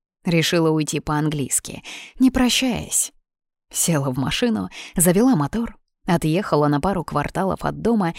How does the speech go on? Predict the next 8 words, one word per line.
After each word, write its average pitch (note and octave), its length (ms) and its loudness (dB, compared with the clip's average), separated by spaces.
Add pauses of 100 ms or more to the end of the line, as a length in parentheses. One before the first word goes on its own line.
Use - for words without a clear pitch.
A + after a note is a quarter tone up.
(180)
и E3 120 2
остановилась, E3+ 760 0
чтобы D3 340 -2
окончательно F3+ 800 -2
привести C#3+ 500 -2
себя C#3 300 -2
в - 100 -12
порядок. C3+ 600 -6